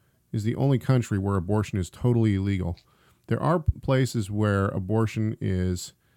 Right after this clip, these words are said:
uh, uh, illegal, except for in cases of rape and incest. But it looks like Nicaragua might be the only country that I can find on this map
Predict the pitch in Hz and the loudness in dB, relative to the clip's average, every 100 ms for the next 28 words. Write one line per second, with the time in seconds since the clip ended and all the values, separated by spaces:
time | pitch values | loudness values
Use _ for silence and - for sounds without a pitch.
0 | _ _ _ _ _ 107 90 87 90 78 | _ _ _ _ _ -2 0 0 -2 -4
1 | - - _ _ _ _ _ _ _ _ | -8 -14 _ _ _ _ _ _ _ _
2 | _ 123 117 - 107 95 92 - - 113 | _ -8 -6 -2 0 2 0 -2 -2 2
3 | 117 113 113 107 - 135 127 113 107 104 | 2 2 0 -2 -2 -2 2 2 2 0
4 | 117 110 101 95 87 104 90 95 104 - | 0 0 0 -2 0 0 2 0 0 0
5 | 95 92 - - _ _ _ _ _ _ | -2 -2 -6 -20 _ _ _ _ _ _
6 | - 113 139 208 - 117 120 143 117 113 | -4 -2 -2 -2 0 2 2 2 4 4
7 | 110 98 92 98 98 98 - 131 143 143 | 4 2 2 0 0 -2 -2 0 2 2
8 | 139 139 - _ _ _ _ - 123 113 | 2 0 -6 _ _ _ _ -4 -2 0
9 | 104 92 95 117 107 - 117 117 107 101 | 0 0 0 0 0 0 0 2 2 0
10 | - 101 90 | 0 0 0